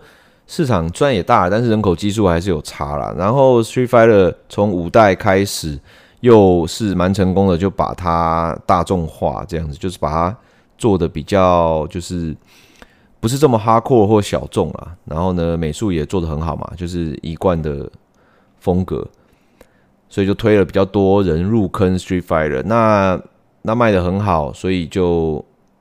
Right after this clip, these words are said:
可能北美的，就是北美开发的策略就比较强，所以这次六代呢，没有意外，应该全权都是北美负责开发啦。那北美负责开发就会有一个毛病，就是，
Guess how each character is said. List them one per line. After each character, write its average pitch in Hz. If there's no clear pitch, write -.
可 87
能 92
北 101
美 107
的， 85
就 -
是 101
北 98
美 107
开 101
发 101
的 92
策 95
略 92
就 92
比 78
较 82
强， -
所 120
以 120
这 127
次 127
六 123
代 110
呢， 92
没 135
有 131
意 131
外， 131
应 123
该 120
全 113
权 107
都 110
是 107
北 95
美 95
负 95
责 85
开 78
发 73
啦。 73
那 101
北 98
美 147
负 143
责 147
开 143
发 139
就 131
会 117
有 78
一 82
个 95
毛 80
病， 90
就 92
是， 85